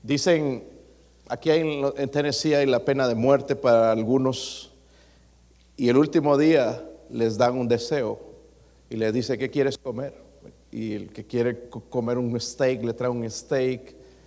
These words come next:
si quiere dieciséis onzas, depende, o lo que quieran, les traen eso en su último deseo. ¿Cuál sería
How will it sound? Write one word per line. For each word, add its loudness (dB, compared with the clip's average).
si -12
quiere 0
dieciséis 0
onzas, 0
depende, 0
o -2
lo 0
que -4
quieran, 0
les -2
traen 0
eso -4
en -4
su -4
último -2
deseo. -6
¿Cuál 0
sería 2